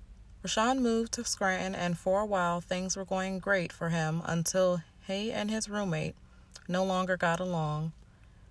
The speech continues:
Rashawn would soon after move out of the home they shared and into a rooming house on North Main Avenue. Shortly after, Rashawn would disappear and never be seen nor heard from again. The disappearance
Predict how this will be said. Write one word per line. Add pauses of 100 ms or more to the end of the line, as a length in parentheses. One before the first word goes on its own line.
(200)
Rashawn
would
soon
after
move
out
of
the
home
they
shared
and
into
a
rooming
house
on
North
Main
Avenue. (580)
Shortly
after, (180)
Rashawn
would
disappear (500)
and
never
be
seen (240)
nor
heard
from
again. (380)
The
disappearance